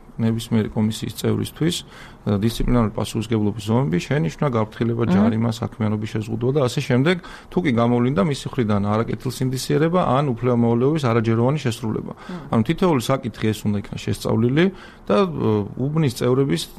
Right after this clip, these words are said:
Speaker 1: ძალიან დიდი ნაწილია ისეთი, ვის მიმართაც ასეთი ზომები იქნა მიღებული. მე შემიძლია გარკვეული დროის შემდეგ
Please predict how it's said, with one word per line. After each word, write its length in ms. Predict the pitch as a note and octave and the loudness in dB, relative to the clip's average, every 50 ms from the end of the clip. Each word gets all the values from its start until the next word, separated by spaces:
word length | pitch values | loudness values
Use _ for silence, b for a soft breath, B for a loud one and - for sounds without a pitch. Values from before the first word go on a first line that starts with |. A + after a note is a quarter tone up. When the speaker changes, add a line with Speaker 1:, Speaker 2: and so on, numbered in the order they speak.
| - G#2+ G2+ | -4 -4 -2
Speaker 1:
ძალიან 380 | F#2+ G#2+ G#2+ A#2 B2 B2+ B2+ B2 | 0 2 2 2 4 2 2 2
დიდი 180 | B2 A#2 A#2+ A#2 | 2 2 4 4
ნაწილია 400 | A#2 A2 A2+ - A2+ G2+ G#2 G2+ | 2 2 0 -2 -4 -2 -2 -4
ისეთი, 340 | G#2 - A#2 A2+ A2+ - E3 | -2 -2 -2 -4 0 0 0
ვის 200 | D#3+ B2+ A#2 A2+ - | 2 2 0 0 0
მიმართაც 480 | A2+ A2 A2 A2+ A2+ A2+ - D#3 E3+ - - | 2 4 4 4 2 2 0 0 0 0 -2
ასეთი 260 | B2+ A#2 A#2+ A#2+ - - | -2 -2 -2 -2 -4 0
ზომები 260 | - A#2 B2 D3 D#3 D3+ | 0 2 2 4 2 0
იქნა 180 | D3 - C#3 A#2+ | 0 2 2 4
მიღებული. 440 | G#2+ G#2+ G#2 G#2+ G2+ G2 - - - B B B B B B | 4 4 4 2 0 0 -2 -8 -10 B B B B B B
მე 120 | B A2+ G#2+ | B -2 0
შემიძლია 400 | G#2 A#2 A2+ A2 A2+ G#2+ G#2 G2+ G2+ G2 - - - - - - - - - - | 2 2 2 2 2 2 2 0 0 -2 -6 -10 -14 -14 -12 -12 -12 -12 -8 -6
გარკვეული 380 | - G#2 G#2 A2+ B2+ A2+ A2 G#2 | -4 -4 -2 0 2 2 2 2
დროის 200 | G#2+ A2 A2 - | 2 0 0 2
შემდეგ 180 | - A2+ G#2 G#2 | 0 0 0 0